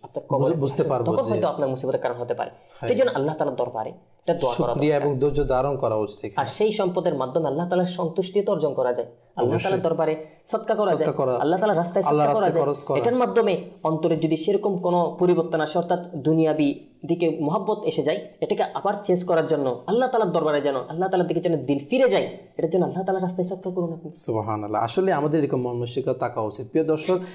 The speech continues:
Speaker 2: আমরা আবারও এই যে ধৈর্য ধারণ করা নিয়ে আমরা যে আলোচনাগুলো করছিলাম এবং আল্লাহ তাআলার নিয়ামত পাওয়ার পর শুকরিয়া জ্ঞাপন করার যে একটা আমাদের ফারুক ভাই দুইটা পয়েন্ট বললো যে আমাদেরকে আসলে আমাদের জীবনে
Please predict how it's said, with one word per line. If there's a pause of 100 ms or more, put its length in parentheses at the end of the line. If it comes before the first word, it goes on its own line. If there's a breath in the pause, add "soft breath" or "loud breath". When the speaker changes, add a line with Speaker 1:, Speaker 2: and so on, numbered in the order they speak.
(160 loud breath)
Speaker 2:
আমরা
আবারও
এই
যে
ধৈর্য
ধারণ
করা
নিয়ে
আমরা
যে
আলোচনাগুলো
করছিলাম (300 loud breath)
এবং
আল্লাহ
তাআলার
নিয়ামত
পাওয়ার
পর
শুকরিয়া
জ্ঞাপন
করার
যে
একটা
আমাদের
ফারুক
ভাই
দুইটা (100)
পয়েন্ট
বললো
যে
আমাদেরকে
আসলে
আমাদের
জীবনে